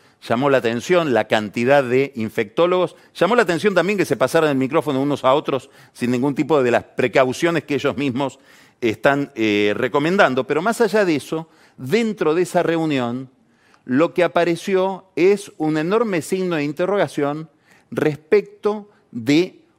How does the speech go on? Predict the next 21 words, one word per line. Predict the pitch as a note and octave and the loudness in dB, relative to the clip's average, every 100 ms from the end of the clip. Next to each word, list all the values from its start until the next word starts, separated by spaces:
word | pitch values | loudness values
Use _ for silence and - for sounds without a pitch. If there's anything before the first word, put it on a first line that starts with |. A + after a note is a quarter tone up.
| _ - | _ -2
cuánto | G#3 G#3+ - F3+ - | 0 0 -2 -2 -2
tiempo | A#3+ G#3+ D3 A2 A2 G#2+ | -2 0 0 -2 0 0
va | |
a | G#2+ | 0
durar | G2 F#2 E2 | 0 -2 -2
esto. | B1+ _ D#2 C2+ - _ _ _ _ _ _ _ _ | -8 _ -20 -20 -20 _ _ _ _ _ _ _ _
Y | F#3+ A3+ G#3 - _ _ _ _ | -4 -2 -4 -10 _ _ _ _
los | B2+ C3+ F3+ F3+ - - _ | -2 2 2 2 -8 -20 _
científicos | - C#3 C3 B2+ G3 G#3+ - D3+ - B2+ - | -8 0 0 0 -2 -2 -2 -4 0 -2 0
o | F#2+ | -2
los | G2 | -2
médicos | A2+ D#3+ F3 D#3 D3+ D#3 D#3 D3+ - _ _ - | -2 0 2 0 0 0 0 -2 -12 _ _ -4
más | A#2 D#3+ - | 0 0 0
preparados | D#3+ - D3+ D3+ D3 C#3+ D#3 D3+ - _ _ | -2 2 4 6 6 4 0 -6 -14 _ _
suponen | - - A#2+ F3 F3+ F#3 F#3 D3+ | -10 -6 -2 0 0 0 -4 -4
que | C#3+ D3+ E3 - - | -2 -2 -2 -8 0
este | E3+ E3 - D#3+ | 2 2 0 0
virus | D#3 D#3+ E3+ E3 - | 2 0 0 -2 -10
llegó | A#2 A2+ B2+ D#3 E3 | -6 -2 2 2 2
para | C3+ A#2 | 2 0
quedarse, | A#2+ C#3+ E3+ D#3 F3 | 0 2 0 0 -6